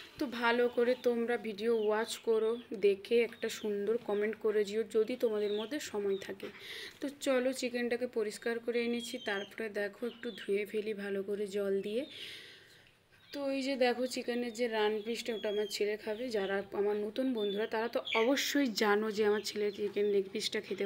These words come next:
ভালোবাসে। যারা নতুন দেখছো তাদেরকে আরেকবারও বলে দিলাম। তো একটু স্লো মোশনে ভিডিওটা করলাম, অনেক কথা বলার আছে তোমাদের সঙ্গে। তো ভিডিওগুলো full watch করো, ভালো থেকো, আহ, ভালো করে দেখো, তারপরে একটা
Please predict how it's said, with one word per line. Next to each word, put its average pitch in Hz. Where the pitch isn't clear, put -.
ভালোবাসে। 196
যারা 285
নতুন 247
দেখছো 269
তাদেরকে 202
আরেকবারও 202
বলে 196
দিলাম। 202
তো -
একটু -
স্লো 220
মোশনে 226
ভিডিওটা 196
করলাম, 208
অনেক 247
কথা 202
বলার 202
আছে 196
তোমাদের 190
সঙ্গে। 196
তো 294
ভিডিওগুলো 233
full 214
watch 226
করো, 240
ভালো 196
থেকো, 220
আহ, -
ভালো 214
করে 233
দেখো, 202
তারপরে 220
একটা -